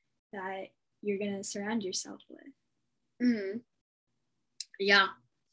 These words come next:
Speaker 2: that's incredible. Like, um, like what she just talked about, opening doors to other people. Sometimes it is best, but it can be so hard.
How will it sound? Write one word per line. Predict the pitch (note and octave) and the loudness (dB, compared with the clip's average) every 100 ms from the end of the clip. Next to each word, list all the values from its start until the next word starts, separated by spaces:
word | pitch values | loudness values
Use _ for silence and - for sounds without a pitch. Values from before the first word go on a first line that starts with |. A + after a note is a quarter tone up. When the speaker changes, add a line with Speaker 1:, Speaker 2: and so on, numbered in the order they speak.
| _ - | _ 0
Speaker 2:
that's | G3 - | 0 0
incredible. | A3 G3+ F#3+ F#3+ F3+ F3+ - | -2 -2 0 0 -2 -8 -6
Like, | G3 - - - | -6 -6 -6 2
um, | G#3 G3+ - - _ _ _ - | 4 4 0 -16 _ _ _ -8
like | G3+ | -4
what | G#3 | 2
she | G3+ - | 2 0
just | G3+ | -4
talked | G3 F3+ | -6 -4
about, | F#3 - G3 | -4 -2 -4
opening | G3+ G#3 G3+ - | -6 -6 -8 -6
doors | F3+ G3 - | -6 -4 -6
to | - | -6
other | G3 G3 | -4 -4
people. | G3 - A#3+ D#4+ - - _ _ _ _ _ _ _ _ - - _ _ - | -6 0 6 6 4 -20 _ _ _ _ _ _ _ _ -10 -10 _ _ -10
Sometimes | - A3 A#3+ A#3+ A3+ | -2 2 4 4 2
it | - | 0
is | G3 G3 | -2 2
best, | G3 G3 - | 0 0 -2
but | - | -6
it | - - | -8 -2
can | A3 | 0
be | A#3+ A#3+ | 2 2
so | A#3+ - - G#3+ A3 B3+ | 0 -4 -2 2 4 4
hard. | B3 - - A3 G3+ | 2 -2 2 2 2